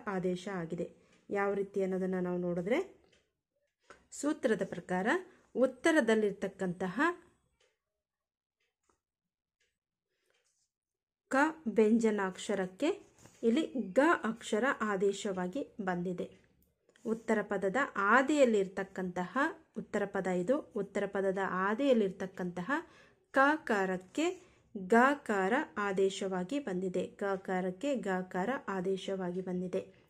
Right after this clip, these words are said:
ಆದ್ದರಿಂದ ಇದೊಂದು ಆದೇಶ ಸಂಧಿ ಪದ ಆಗಿದೆ. ಎರಡನೇ ಪದವನ್ನ ನೋಡಿ. ಎರಡನೇ ಪದ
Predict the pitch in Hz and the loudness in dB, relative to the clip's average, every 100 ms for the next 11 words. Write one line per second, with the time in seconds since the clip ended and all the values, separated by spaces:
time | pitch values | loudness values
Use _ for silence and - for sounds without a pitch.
0 | _ 202 185 190 190 254 349 - - - | _ -8 -4 -2 -2 0 -2 -6 -16 -4
1 | 202 196 196 277 359 - - 202 208 240 | 0 0 0 -2 -4 -8 0 2 8 6
2 | 240 233 226 196 190 196 - 180 285 - | 6 0 -4 -4 -4 -4 -4 -2 -2 -4
3 | - - 180 170 170 - - _ _ _ | -16 -8 -6 -4 -8 -10 -14 _ _ _
4 | - 208 202 196 196 190 190 196 190 185 | -2 0 0 -2 -4 -4 -6 -4 -4 -4
5 | 190 190 311 - - _ _ _ _ _ | -4 -2 -2 -4 -14 _ _ _ _ _
6 | - 202 196 202 190 196 196 | -6 -2 0 0 -2 -4 -2